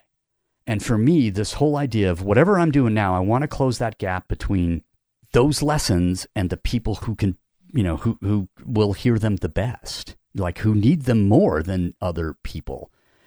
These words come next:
And not to set this shit on a pedestal, because honestly, we're human, you know, yeah, it, it was, again, it was hard, but it wasn't painful. It was difficult, but I'm a human being and I did it and you're,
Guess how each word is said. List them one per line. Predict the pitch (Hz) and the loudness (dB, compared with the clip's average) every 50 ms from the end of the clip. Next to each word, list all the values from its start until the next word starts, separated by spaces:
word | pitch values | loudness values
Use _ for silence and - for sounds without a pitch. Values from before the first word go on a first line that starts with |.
| _ _ _ | _ _ _
And | - 120 110 104 113 | -2 0 2 4 4
not | 131 143 180 - | 2 2 0 0
to | - 151 | 0 -2
set | 127 - - 131 110 - | -2 0 -2 -2 -2 -2
this | 117 101 | -4 -4
shit | - - - 113 98 | -2 -2 -2 -2 -2
on | 95 90 78 | -2 -4 -4
a | |
pedestal, | 73 - - 82 78 - - - 98 95 | -4 -4 -4 -4 -6 -8 -8 -8 -8 -6
because | 107 113 - - 117 117 110 - - _ _ _ - | -6 -6 -6 -4 -4 -4 -6 -8 -14 _ _ _ -8
honestly, | 117 117 139 175 160 - - 123 120 107 - _ _ _ _ | -6 -4 -4 -4 -4 -6 -6 -6 -6 -6 -6 _ _ _ _
we're | - 143 139 | -2 -2 0
human, | 120 160 160 151 143 117 - - | 2 2 2 2 2 0 -2 0
you | - 123 117 | 0 2 2
know, | 107 98 92 - _ _ _ _ _ _ _ _ _ _ | 2 0 -4 -6 _ _ _ _ _ _ _ _ _ _
yeah, | 131 117 170 165 104 - | -4 -2 -2 -2 -4 -8
it, | - - 113 - - _ - | -12 -12 -12 -12 -10 _ -8
it | 101 - - | -8 -8 -8
was, | - 73 - - _ _ _ _ _ _ _ _ - - - - | -10 -12 -12 -14 _ _ _ _ _ _ _ _ -20 -16 -10 -8
again, | 90 85 - 165 175 - 82 | -8 -4 -2 -2 -2 -2 -4
it | - - | -6 -6
was | - - - | -6 -6 -4
hard, | - - 107 120 135 | -4 -4 -4 -2 -2
but | 123 110 | -2 -2
it | 104 | -2
wasn't | 98 101 95 113 117 - | -2 -4 -4 -4 -4 -2
painful. | 104 104 95 90 - 101 98 - _ _ _ _ _ _ _ _ _ _ - | -2 -2 -2 0 -2 -2 -4 -4 _ _ _ _ _ _ _ _ _ _ -10
It | 104 - - | -10 -8 -6
was | 104 - | -8 -4
difficult, | - - 107 - - - 120 123 - | -2 -2 -2 -2 -2 -2 -2 -2 0
but | - 92 85 | -2 -2 0
I'm | 90 104 | 0 0
a | 123 | 0
human | - - 117 110 101 90 | 0 0 0 0 0 0
being | - 101 92 90 82 | -2 -2 -2 -2 -4
and | 78 76 - | -4 -6 -4
I | 95 104 | -4 -4
did | 98 - 101 90 | -4 -4 -4 -6
it | 104 - | -6 -6
and | 85 78 | -6 -4
you're, | 76 85 104 110 110 | -4 -2 -2 -2 -4